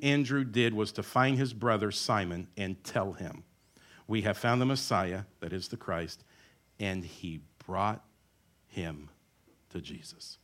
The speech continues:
You know who the first disciple was to figure out that Jesus was the Messiah, the Christ, the anointed one, the one that they've been looking for? It was not Peter in Matthew chapter sixteen.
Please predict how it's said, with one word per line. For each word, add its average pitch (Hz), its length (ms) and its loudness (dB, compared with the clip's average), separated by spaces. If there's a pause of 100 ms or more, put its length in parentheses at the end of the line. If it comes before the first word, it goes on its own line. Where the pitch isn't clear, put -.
(460)
You 151 100 6
know 170 100 8
who 147 140 6
the 139 80 6
first 147 260 0
disciple 143 480 4
was 143 200 4
to - 80 -4
figure 123 260 2
out 131 140 6
that 110 60 -6
Jesus 120 340 -4
was 127 160 -4
the 127 40 -2
Messiah, 120 380 0
the 113 100 -4
Christ, 120 360 -2
the 120 80 0
anointed 117 300 0
one, 120 120 0
the 107 80 0
one 113 320 -2
that 110 140 -6
they've 113 120 0
been 107 140 0
looking 117 220 -6
for? 131 160 -4
It - 20 0
was 95 140 -4
not 120 200 2
Peter 131 240 -2
in 113 60 0
Matthew 104 440 -2 (520)
chapter 107 240 -2
sixteen. 90 560 -10